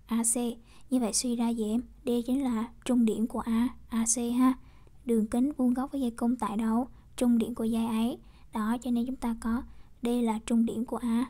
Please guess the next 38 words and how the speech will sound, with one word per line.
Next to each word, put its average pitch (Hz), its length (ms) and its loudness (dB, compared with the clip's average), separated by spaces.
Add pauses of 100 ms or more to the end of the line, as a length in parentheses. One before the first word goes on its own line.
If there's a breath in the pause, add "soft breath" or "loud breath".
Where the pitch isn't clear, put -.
(140)
A 240 160 0
C. - 120 0 (560 soft breath)
Các 269 80 0
em 269 140 4
tìm 233 340 0
được 208 160 -2
A 233 160 2
D 233 80 0 (320)
thì 220 140 -4
các 240 140 -2
em 240 80 2
sẽ 233 160 -6
tìm 214 300 -2
được 202 280 -2 (380 soft breath)
A 226 160 -4 (100)
C - 20 -2
nhé. 240 360 -2 (1400)
Các 285 80 -4
em 269 200 4
muốn 254 160 4
làm 240 320 0
theo 240 240 -4
cách 262 280 -10
nào? 220 320 0 (800)
À, 214 400 -4
mình 214 240 0
làm 208 220 -4
theo 233 160 -4
cái 262 140 -6
cách, 285 300 -8
à, 226 340 0 (680 soft breath)
trung 262 180 4
điểm 220 160 0
của 247 100 -4
dây 247 180 -2
cung 240 340 0
đi 233 100 2
ha. 254 200 4